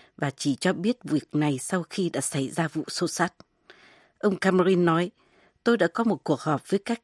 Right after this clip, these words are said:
cơ quan chức năng để thảo luận về các biện pháp an ninh cho chuyến thăm của nhóm làm việc tới khu vực này vào ngày mười lăm tháng bảy." Tuy nhiên, phát ngôn viên của Hội đồng Bộ trưởng Campuchia, ông Faye Sifan cho biết,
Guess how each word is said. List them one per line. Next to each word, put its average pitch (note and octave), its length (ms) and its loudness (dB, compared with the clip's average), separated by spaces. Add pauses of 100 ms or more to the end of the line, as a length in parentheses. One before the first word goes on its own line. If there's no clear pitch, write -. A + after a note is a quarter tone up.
(140)
cơ G#3 120 -2
quan G3 280 -2
chức - 260 -6
năng G3 200 0 (120)
để D3 180 0
thảo D3 160 -2
luận C#3+ 240 -2
về D3 180 -2
các G3 140 -4
biện E3 200 0
pháp - 220 -4
an G3+ 220 0
ninh F#3+ 200 0
cho F#3+ 100 -2
chuyến F#3+ 280 0
thăm G3+ 260 0 (200)
của D#3 100 -2
nhóm D#3 260 2
làm C#3+ 160 2
việc C#3 220 -2 (200)
tới F3+ 140 4
khu G#3+ 160 -2
vực E3+ 220 -4
này C#3+ 280 0
vào C3 240 -4 (300)
ngày D3 120 2
mười C#3 160 2
lăm D#3+ 180 0
tháng F3+ 200 -4
bảy." C3+ 240 0 (540)
Tuy F#3+ 140 -6
nhiên, F3+ 320 2
phát A3+ 140 -4
ngôn A3 160 2
viên F#3+ 180 2
của D3+ 120 0
Hội C#3 180 2
đồng D3 240 2
Bộ C3 200 0
trưởng C#3 220 2
Campuchia, F3 640 -2 (320)
ông F#3 160 2
Faye F3+ 280 0
Sifan F3 500 -2
cho F#3 140 -2
biết, F3+ 220 0